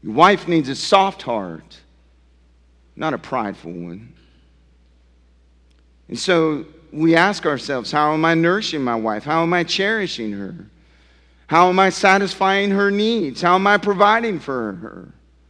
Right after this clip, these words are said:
That's what the text demands. It's the kind of loving leadership in the home. It's satisfying.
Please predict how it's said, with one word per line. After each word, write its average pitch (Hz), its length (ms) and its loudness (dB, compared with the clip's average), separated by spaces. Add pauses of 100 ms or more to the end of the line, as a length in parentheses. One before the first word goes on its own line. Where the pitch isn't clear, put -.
(1400)
That's 170 180 -6
what 220 140 -4
the 147 80 -2
text - 420 -6
demands. 117 840 -10 (600)
It's - 140 -14
the 180 100 -8
kind 165 280 0
of 107 80 -6
loving 110 400 -4
leadership 101 500 -10
in 101 80 -8
the 98 80 -8
home. 131 400 -6
It's 170 160 -8
satisfying. 117 1160 -10